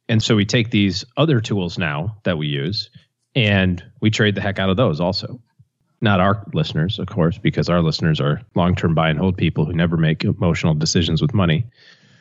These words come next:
but the vast investing public does. So I think it was an unpopular opinion back then, and I think it's an unpopular opinion now. But if you can manage to buy a good investment and then don't freaking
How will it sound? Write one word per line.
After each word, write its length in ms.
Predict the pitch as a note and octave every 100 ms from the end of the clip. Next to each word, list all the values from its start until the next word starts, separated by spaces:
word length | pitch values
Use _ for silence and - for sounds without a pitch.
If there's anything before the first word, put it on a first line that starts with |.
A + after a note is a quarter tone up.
| _ _ -
but 140 | G#2
the 80 | G2
vast 420 | E2+ G2 G2 -
investing 400 | F#2+ F2+ - E2
public 360 | F2+ E2 D#2+ -
does. 400 | A#2 - - - _ _ _ _ _
So 160 | - A#2+
I 80 | F#2
think 160 | C3
it 40 | A#2
was 120 | A2
an 60 | A2+
unpopular 520 | A2 A2+ G#2+ G#2+ F#2
opinion 280 | E2+ G#2+ F#2+
back 220 | F2 -
then, 180 | A#2+ G2
and 80 |
I 60 | F2
think 160 | G#2+ F#2
it's 100 | E2+
an 60 |
unpopular 420 | G2 F#2+ F2 F2
opinion 340 | D#2 G2+ F#2+ F2
now. 340 | A#2+ F2 - - - - -
But 200 | G2 F2+
if 140 | F2+ -
you 140 | G#2+
can 400 | G#2+ A2 G2 G2
manage 500 | - G2+ A2 G#2 - -
to 460 | G2 F2+ F2 F#2 - _ _ _ _ _
buy 220 | - G#2 A2+
a 100 | A#2+
good 220 | A#2 G#2+
investment 580 | G2+ F2+ D#2+ - D#2+ F2 - _ - _ _ _ _ _ _
and 140 | - A2
then 240 | G2+ F#2 -
don't 480 | G#2 F#2 G#2 G#2+ - - _ _ _ _ _ _
freaking 640 | - F2+ E2 E2+ D#2 E2